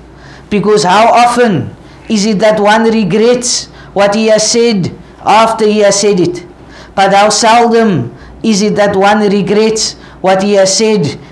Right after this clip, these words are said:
if he remained quiet? And the people who remain unhappy the longest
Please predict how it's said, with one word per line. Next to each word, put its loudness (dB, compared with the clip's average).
if -4
he 0
remained 0
quiet? 0
And 0
the 2
people 0
who 0
remain 0
unhappy 0
the -2
longest 2